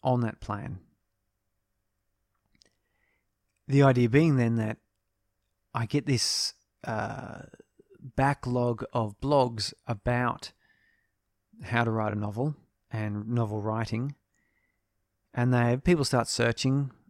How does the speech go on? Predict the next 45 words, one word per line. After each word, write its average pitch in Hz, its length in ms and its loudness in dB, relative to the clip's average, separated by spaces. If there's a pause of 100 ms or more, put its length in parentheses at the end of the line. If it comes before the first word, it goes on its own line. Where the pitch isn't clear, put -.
(340)
as 120 340 -4 (160)
invariably, 123 760 2 (560)
and 120 100 -2
I 113 80 -2
know 107 180 -2
I 131 140 2
did 131 140 -2
this, 131 200 2
I'm 110 140 -4
sure 107 220 -4
plenty 117 260 -4
of 104 80 -4
other 110 140 2
people 110 300 -4
have, 120 260 -2
and 113 100 -2
if 107 140 -6
you've 113 400 -6
tried 117 280 -4
writing 113 300 -2
a 110 40 -4
novel 113 260 -4
yourself 156 420 -4
or 117 180 0
have 113 160 -2
successfully 127 460 -4
done 113 160 0
so, 156 320 0 (460)
I'm 120 80 0
sure 131 160 4
you've 120 240 2
at - 180 -6
some 156 240 2
point 123 300 -2 (340)
gone 160 220 4
to 135 40 4
Google 123 400 4
and 120 140 -2
written, 123 320 -2 (280)
"How 175 220 2
do 151 80 4
you 131 60 4
write 123 220 4
a - 20 2
novel?" 120 320 -2